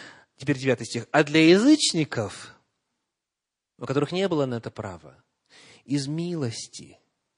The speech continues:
чтобы славили Бога, как написано: зато будут славить Тебя, буду славить Тебя, Господи, между язычниками, и буду петь имени Твоему». Господь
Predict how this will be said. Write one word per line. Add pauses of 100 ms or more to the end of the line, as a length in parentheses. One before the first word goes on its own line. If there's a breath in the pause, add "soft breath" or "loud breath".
(300 loud breath)
чтобы
славили
Бога,
как
написано: (180 loud breath)
зато
будут
славить (180 loud breath)
Тебя, (140)
буду
славить
Тебя,
Господи, (120)
между
язычниками, (200 loud breath)
и
буду
петь
имени (240)
Твоему». (260 soft breath)
Господь